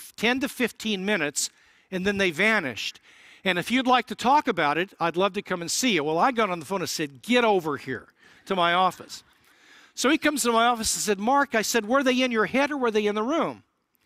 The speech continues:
And he said, "Oh, no, they weren't in my head. They were in the room."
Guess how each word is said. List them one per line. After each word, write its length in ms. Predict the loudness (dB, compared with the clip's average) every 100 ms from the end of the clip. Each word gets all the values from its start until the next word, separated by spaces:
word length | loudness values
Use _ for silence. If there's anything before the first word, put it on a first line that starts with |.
| _ _ _ _
And 100 | -2
he 60 | 0
said, 220 | 0 2
"Oh, 100 | 2
no, 200 | 4 4
they 120 | 4
weren't 260 | 4 2 2
in 120 | 2
my 140 | 2
head. 180 | 2 2
They 100 | 2
were 180 | 2 0
in 100 | -2
the 100 | 0
room." 400 | 0 0 -2